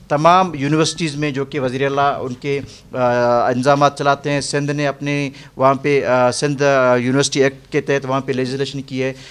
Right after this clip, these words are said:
تو ہم یہ سمجھتے ہیں کہ بلوچستان کے تمام یونیورسٹیوں کے انظامات جو ہیں اٹھارہویں آئینی ترمیم کے ساتھ بلوچستان کے وزیر اعلیٰ کے پاس ہونے چاہیے، نہ کہ گورنر کے پاس ہونا چاہیے۔ اور ب-، ایک ب-، ایک ایسا نادندہ قوتیں ہیں جو اس واقعہ، جو اس واقعہ کو سبوتاژ کرنے کے لیے ان کے پیچھے ہیں،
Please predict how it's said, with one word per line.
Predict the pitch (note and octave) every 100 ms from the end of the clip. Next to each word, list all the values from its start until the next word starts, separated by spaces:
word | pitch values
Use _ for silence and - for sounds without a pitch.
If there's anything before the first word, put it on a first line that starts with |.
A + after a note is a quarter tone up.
| -
تو | C#3+
ہم | D3+
یہ | E3+
سمجھتے | E3 D#3 E3
ہیں |
کہ | D#3+
بلوچستان | C#3 C#3 C#3+ - D#3 D#3
کے | D#3
تمام | D#3 D3 D#3 D#3+
یونیورسٹیوں | C#3+ D3 C#3 D3+
کے | C#3 D3
انظامات | B2+ C#3 C#3 C#3
جو | B2
ہیں | C3+
اٹھارہویں | C3 C3 C3+ C#3+
آئینی | C3 C3+
ترمیم | C3+ B2+ C3+
کے | C3+
ساتھ | C3+ B2+
بلوچستان | A#2+ B2 - C#3 C3+ C3+ - -
کے | C#3+
وزیر | B2 C3
اعلیٰ | C3 C3+
کے | C#3+
پاس | - C3 C#3
ہونے | C3+
چاہیے، | C3+ C#3 C#3 D3 C#3+ - -
نہ | C3+ C#3
کہ | C#3 A#2+
گورنر | B2 B2+
کے | B2
پاس | B2+ B2 A2+
ہونا | A#2 A2+
چاہیے۔ | A2 A2 A2 G#2+ - -
اور | - D3+ E3
ب-، | C#3+ C#3 C#3 E3 D#3+
ایک | E3+ E3+ - C3
ب-، |
ایک | D#3 E3+ F3
ایسا | D3+ - F3+ D#3 C#3+
نادندہ | C#3+ D3 D#3+ D3+ -
قوتیں | D#3 D#3+ D#3+ C#3+
ہیں | D3+ D#3+ - - -
جو | D#3
اس | D#3
واقعہ، | C#3+ C#3 C#3 D#3+ D3 C#3+ C3+
جو | C#3+
اس | D#3 - F3
واقعہ | D3+ C#3+ D#3+
کو | D3
سبوتاژ | D#3 C3+ C#3 D3 D3
کرنے | - C#3+ D3
کے | C#3+ D3+
لیے | C#3+ D3+
ان | C#3
کے | C3+ C#3+
پیچھے | C#3 B2+ E3+
ہیں، | D3 D#3